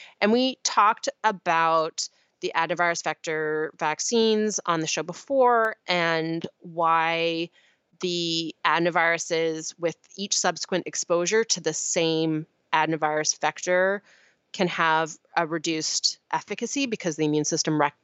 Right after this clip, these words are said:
recognizes the vector, which is not something that's happening with the lipid nanoparticle envelopes around the M R N A strands in the M R N A vector vaccines. So it's kind of something that you would expect. There's only so many times that you can be exposed to the same adenovirus,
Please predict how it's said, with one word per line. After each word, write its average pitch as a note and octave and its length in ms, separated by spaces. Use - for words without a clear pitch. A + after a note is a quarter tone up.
recognizes F3 880
the D#3+ 180
vector, C#4+ 600
which - 180
is D#3+ 160
not E3 360
something F3 300
that's E3 160
happening E3+ 640
with E3+ 160
the E3 140
lipid D#3+ 240
nanoparticle D3+ 760
envelopes D#3+ 560
around D3+ 420
the - 180
M D3+ 140
R D3+ 200
N D3 80
A D3+ 100
strands A3+ 580
in D#3 340
the D#3 120
M C#3+ 140
R D3 100
N D3 80
A D3+ 80
vector - 320
vaccines. - 600
So F3+ 600
it's F#3+ 220
kind G3 340
of G3 80
something G3 280
that F3 100
you F3 80
would F3+ 80
expect. - 540
There's F3+ 160
only F3+ 180
so E3+ 160
many E3+ 200
times A3 360
that D3+ 100
you E3+ 80
can E3 200
be E3 120
exposed D#3+ 460
to - 60
the D#3+ 60
same D#3 240
adenovirus, D#3 840